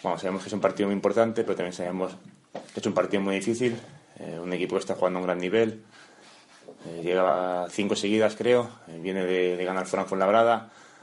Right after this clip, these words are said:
eh, de ganarle a Valencia, que bueno, solo hay tres equipos que le han ganado a Valencia este año. O sea que bueno,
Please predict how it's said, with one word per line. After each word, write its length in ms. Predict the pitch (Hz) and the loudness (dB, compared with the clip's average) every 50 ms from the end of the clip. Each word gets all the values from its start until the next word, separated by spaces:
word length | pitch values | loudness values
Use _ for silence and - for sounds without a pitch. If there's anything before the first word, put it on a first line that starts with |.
| - - _ _ - | -20 -20 _ _ -12
eh, 400 | - 87 92 90 90 90 90 90 | -8 -6 -4 -2 -2 0 -2 -2
de 120 | 85 90 87 | -2 -2 -2
ganarle 300 | 90 90 95 92 87 95 | -2 -2 -2 0 2 2
a 40 | 90 | 2
Valencia, 560 | 92 92 101 110 110 110 - 110 110 110 107 | 4 2 2 0 0 0 0 0 2 2 0
que 80 | 92 95 | -2 -2
bueno, 220 | 92 92 85 85 | -4 -4 -6 -4
solo 160 | - 101 95 | -2 0 0
hay 80 | 92 90 | 0 0
tres 200 | 92 - 87 95 | -2 -4 -4 -4
equipos 360 | 92 95 80 92 95 - - | -4 -4 -4 -4 -8 -8 -6
que 80 | - 95 | -4 -2
le 60 | 92 | -2
han 80 | 90 95 | 0 -2
ganado 220 | 92 92 92 92 | 0 0 2 2
a 20 | |
Valencia 240 | 90 92 92 90 92 | 2 2 2 0 -2
este 180 | 90 - - 101 | -2 0 2 4
año. 280 | 107 113 120 120 117 | 4 4 2 -2 -4
O 40 | 113 | -4
sea 160 | - 92 87 | -4 -4 -2
que 60 | 85 92 | 0 -2
bueno, 220 | 87 85 82 | -2 -2 -6